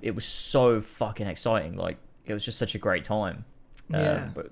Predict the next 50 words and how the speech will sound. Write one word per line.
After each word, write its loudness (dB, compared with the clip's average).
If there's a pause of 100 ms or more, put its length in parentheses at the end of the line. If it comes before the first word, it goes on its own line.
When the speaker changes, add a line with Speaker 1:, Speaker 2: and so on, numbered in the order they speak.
Speaker 1:
it -8
doesn't -2
really 2
feel 6
like 8
that 2
this -6
time. 0
It -4
might 4
just -6
be 4
'cause -2
I'm -2
old, 4 (420)
and 0
so 8
I 4
don't 6
have 4
that, 6
um, 2 (240)
the -4
excitement 4
I 4
would 2
have -2
done 2
back -6
in -8
two -6
thousand -2
thirteen. -2
But, -4 (480)
um, -2 (560)
yeah, 12
I 10
don't 6
know. 2
It'll 2
probably 6
hit 2
me -2
once -4
the -8
PlayStation -6
five -6
is -14
here, -6
and, -12